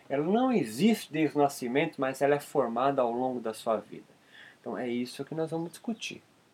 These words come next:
tá certo? Nós vamos entrar nisso, porque nós vamos falando de cérebro, cérebro, como transmite o pensamento, e no final a gente tem aí a mente sendo formada, nós temos a mente aí no meio. Eu preciso entrar nisso pra depois continuar e voltar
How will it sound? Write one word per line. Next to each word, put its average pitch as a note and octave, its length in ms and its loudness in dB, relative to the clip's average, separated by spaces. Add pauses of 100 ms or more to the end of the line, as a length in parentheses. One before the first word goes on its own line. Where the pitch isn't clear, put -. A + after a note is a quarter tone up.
(100)
tá - 80 -20
certo? F#3 300 -4
Nós B2 140 -10
vamos B2 280 -4 (240)
entrar B2 340 4
nisso, G#3+ 160 -4
porque - 120 -4
nós A#2 160 -2
vamos B2 180 -4
falando B2 280 -4
de F#3 100 -6
cérebro, A3 720 2
cérebro, G#3+ 600 4 (240)
como E3 200 0
transmite D#3 580 -2
o - 20 -8
pensamento, A3 720 4
e - 20 2
no C#4+ 100 2
final C4+ 380 2
a C4 60 4
gente B3+ 260 -4
tem A3 160 2
aí F3 160 4
a C4 80 0
mente G#3 400 2
sendo A#3+ 220 -2
formada, F3 460 6
nós C#3 100 2
temos D#3 220 0
a A3+ 100 6
mente F3 320 0
aí A3 80 4
no C#4 80 0
meio. D3 320 4 (280)
Eu D3+ 120 -2
preciso F#3 340 0
entrar G#3 260 4
nisso F#3+ 320 0
pra A3 100 2
depois E3+ 440 -4
continuar G#3+ 560 2
e D#3 40 -2
voltar D#3 460 2